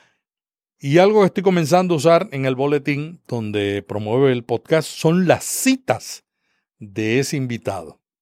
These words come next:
Y estoy comenzando a usar también en las notas. Y estas citas pueden ser útiles para promover un podcast en las redes sociales. Julio Muñiz, del podcast Inconfundiblemente Latino, usa muy bien las citas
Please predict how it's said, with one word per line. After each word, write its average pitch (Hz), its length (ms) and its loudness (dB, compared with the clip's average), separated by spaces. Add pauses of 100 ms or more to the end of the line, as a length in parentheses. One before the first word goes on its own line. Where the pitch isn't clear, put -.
Y - 60 -20
estoy 175 200 -8
comenzando 196 420 0
a 185 80 2
usar 175 240 2
también 165 480 0 (480)
en 117 160 -4
las 104 160 -2
notas. 123 640 -2
Y 131 120 -2
estas - 260 2
citas 143 520 0 (640)
pueden 175 300 4
ser 196 180 4
útiles 151 680 -2
para 131 280 -2
promover 131 520 -2
un 170 180 -4
podcast 151 640 0 (100)
en 117 160 -6
las 104 100 -2
redes 131 300 -2
sociales. 135 640 0 (400)
Julio 226 340 4
Muñiz, 202 560 -2
del 123 240 -4
podcast 160 560 -4 (380)
Inconfundiblemente 143 1120 -2
Latino, 135 560 -2 (220)
usa 196 340 0
muy 220 260 0
bien 170 320 0
las 123 140 -2
citas 165 480 -4